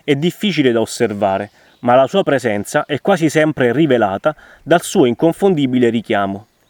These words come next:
simile ad una risata fragorosa che riecheggia anche da lunga distanza.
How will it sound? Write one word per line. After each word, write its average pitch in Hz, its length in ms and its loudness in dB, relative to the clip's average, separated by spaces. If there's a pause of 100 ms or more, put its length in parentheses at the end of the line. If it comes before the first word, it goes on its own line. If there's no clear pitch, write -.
(200)
simile 208 640 0
ad 147 180 0
una 135 180 4
risata 135 380 2
fragorosa 110 680 -2 (280)
che 151 140 0
riecheggia 120 680 0
anche 190 520 0
da 143 120 2
lunga 117 280 2
distanza. - 680 -10